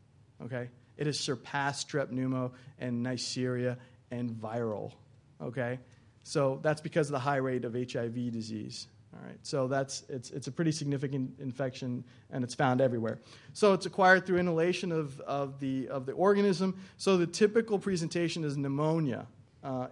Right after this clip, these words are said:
except most people don't present because they don't get very sick with it. All right, but for lung disease,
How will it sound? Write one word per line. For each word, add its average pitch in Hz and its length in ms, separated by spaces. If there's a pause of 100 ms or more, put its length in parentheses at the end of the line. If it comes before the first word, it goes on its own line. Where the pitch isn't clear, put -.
except 160 280
most 170 260
people 175 180
don't 160 340
present 156 440
because 139 280
they 139 80
don't 147 160
get - 180
very 139 200
sick 180 320
with 104 180
it. - 160 (240)
All 131 80
right, 143 220 (1400)
but 170 260
for 180 140
lung 190 240
disease, 160 500